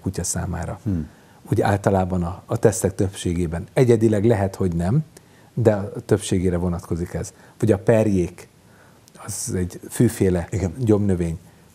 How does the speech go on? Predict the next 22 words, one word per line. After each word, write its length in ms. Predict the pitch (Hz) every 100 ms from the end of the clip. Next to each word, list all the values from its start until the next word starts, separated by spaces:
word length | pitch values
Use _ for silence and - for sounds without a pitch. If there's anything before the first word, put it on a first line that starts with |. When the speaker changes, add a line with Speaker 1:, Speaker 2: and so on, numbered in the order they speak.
| _
Speaker 1:
az 160 | - 123
például 400 | - 113 110 107
sokkal 460 | - - 131 - 101
jelentősebb. 800 | 95 92 90 - 87 - 87 92 - - -
Vagy 120 | 104
a 40 |
házi 320 | 92 123 120 110
poratka 580 | - 92 90 - 90 - _
a 120 | -
legjelentősebb 1080 | 120 127 110 101 95 90 - 90 - 92 92
oka 360 | 104 95 95 92
lakásban 440 | 104 - 90 95
tartott 360 | 90 87 92 -
kutyáknak 440 | 95 87 85 92
az 100 | 92
allergiájánál. 840 | 90 87 85 85 87 87 85 82 85 - - - - _ _ _ -
Amit 360 | - 117 110 -
érthetünk 680 | - 135 - - 113 104 95
is, 200 | 107 -
hiszen 300 | 101 - 101
a 120 | 101
kutya, 440 | - 110 - 101